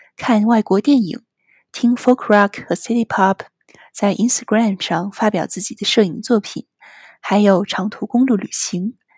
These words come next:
很期待和对中文感兴趣的大家一起感受中文的魅力。P S，因为我在英语圈生活了很多年，比起老师，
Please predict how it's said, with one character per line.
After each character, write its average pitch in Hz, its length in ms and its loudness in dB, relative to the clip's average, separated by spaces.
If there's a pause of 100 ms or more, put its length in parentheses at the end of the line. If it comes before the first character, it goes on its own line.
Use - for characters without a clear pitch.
(380)
很 170 160 -6
期 - 180 -2
待 262 220 4
和 196 140 -4
对 160 120 -2
中 220 200 0
文 202 160 0
感 214 180 -6
兴 - 160 -4
趣 - 120 -6
的 - 60 -2
大 226 160 2
家 262 200 -2
一 269 120 2
起 - 440 -8 (260)
感 170 180 -2
受 202 360 2
中 262 180 2
文 202 160 2
的 196 80 -2
魅 247 220 4
力。 247 240 0 (640)
P - 180 0
S， - 440 0 (420)
因 226 160 4
为 214 200 6
我 220 120 -2
在 180 140 0
英 240 220 0
语 214 120 -4
圈 247 360 0
生 285 200 2
活 - 140 -2
了 202 100 2
很 190 140 -6
多 240 240 2
年， 196 260 0 (440)
比 - 80 -6
起 233 220 2
老 - 200 0
师， - 400 2